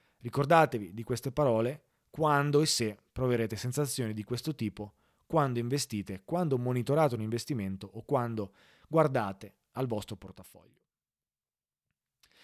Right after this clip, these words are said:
Beh, che dire, per oggi è tutto. Spero che il podcast vi sia stato utile per ragionare e mettere in discussione le vostre abitudini e per magari avere maggiore consapevolezza di questo fenomeno sicuramente sottovalutato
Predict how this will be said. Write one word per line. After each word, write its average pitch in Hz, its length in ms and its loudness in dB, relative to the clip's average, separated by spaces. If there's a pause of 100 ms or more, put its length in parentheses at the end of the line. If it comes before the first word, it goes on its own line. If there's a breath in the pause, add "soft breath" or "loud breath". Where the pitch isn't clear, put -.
(180 soft breath)
Beh, 165 220 6
che 196 100 4
dire, 147 300 4
per 165 180 0
oggi 160 300 4
è 123 120 -6
tutto. 214 580 4
Spero 147 280 2
che 127 80 -2
il 127 80 0
podcast 123 960 0
vi 127 160 -4
sia 160 240 0
stato 135 320 0
utile 123 420 2
per 123 260 -4
ragionare 117 760 0
e 104 80 -12
mettere 113 400 -8
in 110 60 -6
discussione 120 520 -2
le 117 80 2
vostre 110 280 -4
abitudini 196 500 2
e - 720 -20
per 226 100 0
magari 220 300 4
avere 147 180 8
maggiore 139 340 4
consapevolezza 131 680 2
di 127 100 0
questo 123 240 -6
fenomeno 151 580 0
sicuramente 143 960 2
sottovalutato 117 1040 -2